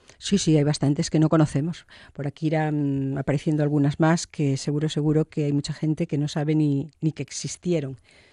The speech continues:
¿eh? Pero bueno, eh, la de hoy, mm, si había gente que no la conocía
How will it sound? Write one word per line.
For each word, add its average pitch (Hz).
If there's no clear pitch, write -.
¿eh? 202
Pero 165
bueno, 170
eh, 151
la 160
de 165
hoy, 220
mm, 117
si -
había 156
gente 175
que 151
no 147
la 147
conocía 220